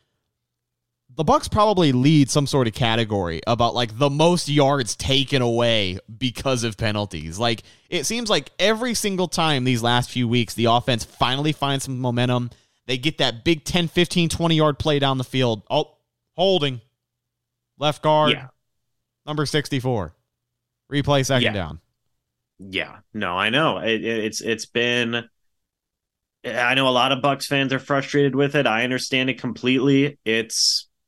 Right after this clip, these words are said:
Speaker 2: trust me, I, I, I, I hear it. Um, you also look, I mean, it's, yeah, it's just frustrating, man. It just is. Um, they gotta stop getting drive-killing penalties.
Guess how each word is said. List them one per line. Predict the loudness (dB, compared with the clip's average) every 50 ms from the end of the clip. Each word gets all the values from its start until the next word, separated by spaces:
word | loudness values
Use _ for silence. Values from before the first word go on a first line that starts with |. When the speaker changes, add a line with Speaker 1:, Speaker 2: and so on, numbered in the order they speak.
| _ -6
Speaker 2:
trust | -2 -2 -2 -2 -2
me, | -4 -2
I, | -2 -2 0 0 -2
I, | -2 -2 -4 -6 -4
I, | -2 -4 -4 -4 -6 -10 -6
I | -4 -4 -2
hear | -2 -2 -2 0 0
it. | -2 -2 -6 -8 -6
Um, | -4 -2 -2 -2 -2 -4 -6 -10 -14 _ _ _ _ _ _ _ _ _ _ _ _ -8
you | -2 0
also | 0 0 2 2 2 2 2
look, | 2 2 2 2 0 0 -2 -4
I | -4 -2
mean, | -2 0 0 0 0 0
it's, | 0 -2 -4 -6 -8 -8 -8 -10 -14 _ _ _ _ _ _ _ _ _ _ _ _ _ _ _ _ _ -20 -20 -20 -18 -18 -18 -16 -14 -16 -14 -14 -14 -16 -16 -18 -18
yeah, | -14 -8 -4 -2 -2 -2 -4 -6 -8
it's | -8 -6 -2
just | -2 -2 0 0
frustrating, | -2 -4 -4 -4 -4 -6 -6 -6 -6 -8 -10 -12
man. | -12 -14 -14 -14 _ -6
It | -6
just | -4 -4 -2 0 0
is. | 0 0 0 -4 -8 -18 _ _ _ _ _ _ -6
Um, | -4 -2 -2 -2 0
they | -2 0
gotta | 0 0 0
stop | 0 0 0 -2 0 0
getting | 0 0 0 0
drive-killing | 0 0 0 0 -2 -2 -4 -6 -4 -6 -6
penalties. | -6 -4 -4 -4 -4 -4 -4 -4 -2 -2 -4 -6 -8 -10